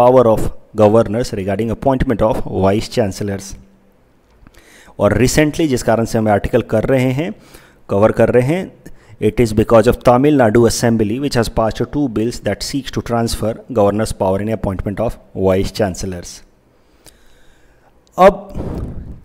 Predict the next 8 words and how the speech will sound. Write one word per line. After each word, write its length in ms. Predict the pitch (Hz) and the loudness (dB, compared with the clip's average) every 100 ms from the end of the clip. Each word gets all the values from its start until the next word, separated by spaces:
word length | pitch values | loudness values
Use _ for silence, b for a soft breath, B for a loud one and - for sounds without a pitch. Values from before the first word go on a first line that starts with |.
| - | -16
हायर 420 | - 127 147 185 | 0 4 6 4
एजुकेशन 460 | 190 156 156 147 165 | 4 0 -2 0 0
इंस्टीट्यूशंस 600 | 147 123 110 - 139 - | 0 -2 -4 -2 -2 -2
में 280 | 104 90 - - - | -6 -10 -12 -20 -16
जो 180 | 101 117 | 0 2
अपॉइंटमेंट्स 580 | 107 127 123 - 151 - | 4 4 2 2 -2 0
होते 220 | 107 - | 0 -2
हैं, 200 | 101 117 | -6 -6